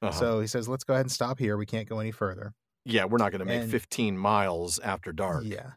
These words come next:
Speaker 1: No.
Speaker 2: right. "But we're going to hope that the virtue of the elves will keep us safe." Now,
Speaker 1: Mm-hmm.
Speaker 2: when he says hope, I mean, I think he, he really assumes that the virtue of the elves
Speaker 1: Yeah.
Speaker 2: will keep them safe. He, he
Speaker 1: Yeah.
Speaker 2: knows well enough to know that they'll be safe here.
Speaker 1: Yeah,
Speaker 2: But
Speaker 1: let
Speaker 2: I
Speaker 1: us
Speaker 2: do
Speaker 1: hope
Speaker 2: love
Speaker 1: the
Speaker 2: that he
Speaker 1: sun
Speaker 2: uses
Speaker 1: rises
Speaker 2: the word
Speaker 1: tomorrow.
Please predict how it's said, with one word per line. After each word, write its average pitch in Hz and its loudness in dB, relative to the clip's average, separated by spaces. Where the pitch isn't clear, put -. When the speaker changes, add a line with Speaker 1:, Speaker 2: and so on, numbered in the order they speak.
Speaker 1:
No. 82 -8
Speaker 2:
right. 101 -4
"But 131 8
we're 131 4
going 139 6
to 127 2
hope 170 6
that 113 -4
the 120 0
virtue 123 0
of 117 0
the 110 0
elves 101 -4
will 107 -8
keep - -6
us 104 -6
safe." 139 0
Now, 139 2
Speaker 1:
Mm-hmm. 127 -4
Speaker 2:
when 262 4
he 208 10
says 254 2
hope, 170 6
I - -6
mean, 156 6
I 156 6
think 190 2
he, 113 0
he 135 4
really 120 8
assumes 104 2
that 107 -2
the - -6
virtue 101 -2
of 95 -8
the 98 -2
elves 98 2
Speaker 1:
Yeah. - 0
Speaker 2:
will 113 6
keep - -8
them 98 -8
safe. 95 -6
He, 120 0
he 135 4
Speaker 1:
Yeah. 131 6
Speaker 2:
knows 107 4
well 104 2
enough 92 -6
to - -2
know 95 0
that 92 -6
they'll 95 -4
be 92 -10
safe 107 -4
here. 95 -8
Speaker 1:
Yeah, 120 0
Speaker 2:
But 104 0
Speaker 1:
let 139 10
Speaker 2:
I 156 10
Speaker 1:
us 139 8
Speaker 2:
do 139 8
Speaker 1:
hope 147 12
Speaker 2:
love 202 8
Speaker 1:
the 147 12
Speaker 2:
that 131 10
he - 8
Speaker 1:
sun - 8
Speaker 2:
uses 147 6
Speaker 1:
rises 120 -2
Speaker 2:
the - 0
word 117 4
Speaker 1:
tomorrow. 82 -8